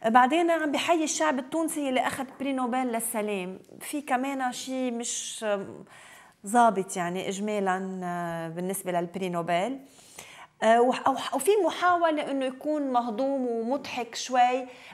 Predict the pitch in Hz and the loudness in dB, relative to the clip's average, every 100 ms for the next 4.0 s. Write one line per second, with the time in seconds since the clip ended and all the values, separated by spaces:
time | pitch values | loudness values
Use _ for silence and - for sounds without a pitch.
0 | - - 269 285 294 220 190 202 294 269 | -2 6 6 6 0 -2 -2 0 0 0
1 | - 339 339 311 269 - 269 277 277 254 | 2 4 6 4 2 0 2 2 2 2
2 | 233 - 254 262 233 233 277 269 254 240 | 2 2 4 2 0 -4 0 0 0 -2
3 | 214 202 220 202 208 202 226 208 208 | -2 -2 0 0 0 -2 -2 -2 -4